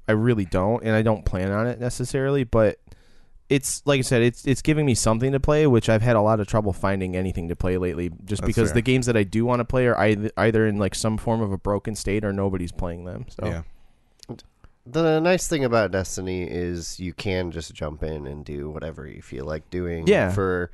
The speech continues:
Speaker 3: whatever amount of time you feel like spending. You could spend, like, twenty minutes and do something or spend hours,
Speaker 1: Well,
Speaker 3: you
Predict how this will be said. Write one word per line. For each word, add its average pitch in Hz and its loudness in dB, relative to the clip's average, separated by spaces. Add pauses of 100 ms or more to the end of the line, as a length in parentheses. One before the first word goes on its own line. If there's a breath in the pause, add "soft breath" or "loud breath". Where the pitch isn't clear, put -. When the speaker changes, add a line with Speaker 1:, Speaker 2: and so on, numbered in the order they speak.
(200 soft breath)
Speaker 3:
whatever 101 0
amount 92 2
of 82 -6
time 98 -2
you 90 -6
feel 92 -4
like 78 -4
spending. 82 -4
You 90 -10
could 92 -10
spend, 92 -2
like, 87 -8 (460 soft breath)
twenty 92 -2
minutes 90 -4
and 101 -4
do 110 -2
something 120 -2
or 92 -2
spend 90 -4
hours, 85 -4
Speaker 1:
Well, 156 6
Speaker 3:
you 151 6